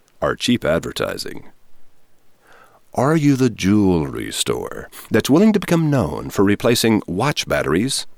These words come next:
at no charge, even when the customer hasn't purchased anything and didn't buy the watch from your store? Word will spread,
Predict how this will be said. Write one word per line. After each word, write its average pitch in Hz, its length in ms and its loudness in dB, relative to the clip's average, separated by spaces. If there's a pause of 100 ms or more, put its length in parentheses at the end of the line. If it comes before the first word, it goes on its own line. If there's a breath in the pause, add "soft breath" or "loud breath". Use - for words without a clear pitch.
at 95 140 -2
no - 160 0
charge, - 460 -2 (340 loud breath)
even 254 380 4
when 208 140 4
the 208 60 4
customer 160 460 0
hasn't 180 540 0
purchased - 400 2
anything 78 540 -2 (360 soft breath)
and 104 320 2 (160)
didn't 98 460 2 (100)
buy - 460 -4 (100)
the 113 100 0
watch 104 320 -4
from - 160 -2
your 104 120 -2
store? - 480 -6 (560)
Word 135 420 2
will 101 320 4
spread, - 640 -2